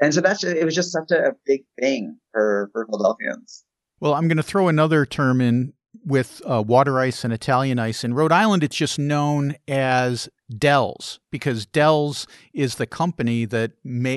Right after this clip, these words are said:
Speaker 2: you know, originally made the Italian ice in Rhode Island, and Del's are everywhere in Rhode Island. So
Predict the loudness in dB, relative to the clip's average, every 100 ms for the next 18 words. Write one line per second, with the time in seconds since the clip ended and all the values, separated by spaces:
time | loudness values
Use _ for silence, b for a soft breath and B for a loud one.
0 | -6 -8 -4 -2 -2 0 0 0 -4 -2
1 | 0 0 0 0 -2 -6 -4 -4 -2 -2
2 | -2 -4 -6 -8 -6 -6 -4 -2 -4 -4
3 | -8 -4 -2 -2 2 4 4 0 -4 -6
4 | -2 0 0 -2 -4 -2 -2 -2 -6 -6
5 | -4 -4 -6 -6 -2 -2